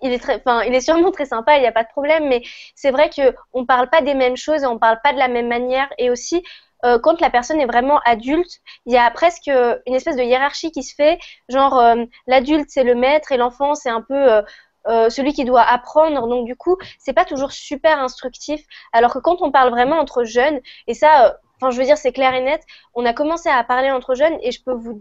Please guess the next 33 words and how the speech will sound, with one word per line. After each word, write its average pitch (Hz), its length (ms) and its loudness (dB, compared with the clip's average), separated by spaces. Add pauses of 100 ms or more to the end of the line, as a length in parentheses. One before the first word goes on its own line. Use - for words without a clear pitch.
(120)
dire, 320 220 2 (300)
il 233 60 -4
y 233 40 2
a 226 180 0
plein 339 240 2
de 330 100 0
membres 320 280 -2
sur 254 200 -4
le 240 120 0
forum 247 440 2 (300)
qui 254 380 0 (140)
ont 226 400 2 (300)
réussi 269 360 2
un 269 100 2
peu 247 120 -2
à 240 140 4
découvrir 269 460 0
des 226 120 -4
dons, 254 380 0
entre 220 200 -6
guillemets, 247 340 0
enfin, 220 180 -4 (280)
qui 269 100 0
ont, 262 320 6
bah, 254 100 4 (380)
de 262 100 -4
nouveau, 320 240 0
les 320 140 0
projections 285 420 -6
de 277 60 -12
conscience 294 400 -8
et 254 80 -2
les, 220 240 0